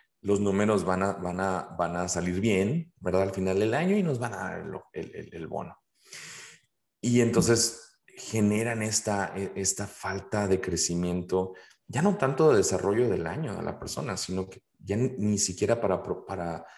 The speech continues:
que a la hora de que se, se promueva esta persona, se conozca o se sepa que sigue, ¿verdad? Y, y estar preparado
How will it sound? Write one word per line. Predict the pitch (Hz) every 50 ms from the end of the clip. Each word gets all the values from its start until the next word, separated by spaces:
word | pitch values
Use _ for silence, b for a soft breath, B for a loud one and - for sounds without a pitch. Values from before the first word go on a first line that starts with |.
| B B _
que | - 98
a |
la | 95 92
hora | 92 92 113
de | 117 110
que | -
se, | 95 - 95 - - -
se | - - - -
promueva | - - 87 92 101 107
esta | 107 - 101 98
persona, | - - 92 - 90 87 90 107 110 - _ _ _ _ _ _ _
se | _ - - - - 82
conozca | - - 87 82 82 87 90 101 98 - - 104 104
o | 98
se | - 98 -
sepa | - - 98 95 95 - 87 -
que | - - 82
sigue, | - - - 104 101 - - 50 50
¿verdad? | 50 50 - 50 50 - - - - _
Y, | - 90 - - 80 78
y | 85 82
estar | 76 - - - 82 80 -
preparado | - 82 - - - - - - 82 82 - - B